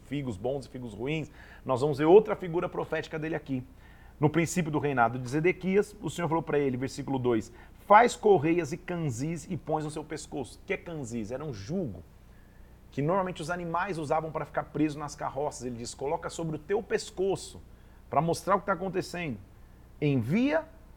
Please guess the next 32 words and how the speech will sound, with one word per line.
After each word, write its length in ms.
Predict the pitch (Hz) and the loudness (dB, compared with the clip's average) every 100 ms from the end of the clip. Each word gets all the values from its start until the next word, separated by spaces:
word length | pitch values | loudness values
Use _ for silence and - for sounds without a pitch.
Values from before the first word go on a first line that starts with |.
| - | 8
outros 440 | 214 262 226 190 | 10 10 4 -2
canzis 420 | - 180 139 147 | 0 0 2 4
ao 140 | 135 131 | 6 4
rei 180 | 123 131 | 4 0
de 120 | 120 | -2
Edom, 440 | 107 117 143 175 | -2 0 0 0
rei 140 | 151 151 | 0 -2
de 100 | 135 | -2
Moabe, 640 | 127 95 120 151 151 160 - - | -4 0 4 4 4 0 -4 -8
os 240 | 135 127 - | -4 -4 -2
filhos 260 | 151 147 | 0 0
do 80 | 127 | 0
rei 160 | 120 135 | -2 0
de 100 | 110 | -2
Amon, 460 | 90 139 170 170 | -2 0 0 0
rei 180 | 139 120 | 0 -2
Tiro, 460 | - - 180 185 170 - - - | -2 -4 -2 0 -2 -6 -10 -2
e 60 | |
diz 180 | 135 185 | 2 4
assim: 380 | 180 - 147 117 | 4 2 -2 -2
'Assim 460 | 123 - - 139 156 | -2 -4 -6 -4 -2
diz 80 | |
o 40 | 165 | -2
Senhor 340 | - 156 151 | 0 0 0
dos 140 | 151 151 | 0 -2
Exércitos: 640 | 151 170 143 - - - - - - - - - | 4 8 8 6 -8 -20 -20 -20 -20 -20 -8 4
Eu 160 | 131 | 6
fiz 220 | 127 113 | 6 4
a 80 | 98 | 4
terra,'" 500 | 92 - 110 117 160 - - - - - | 4 6 8 8 6 0 -14 -20 -20 -2
versículo 380 | 131 - 147 165 | 0 2 0 0
cinco, 360 | - 135 104 | 0 -2 -2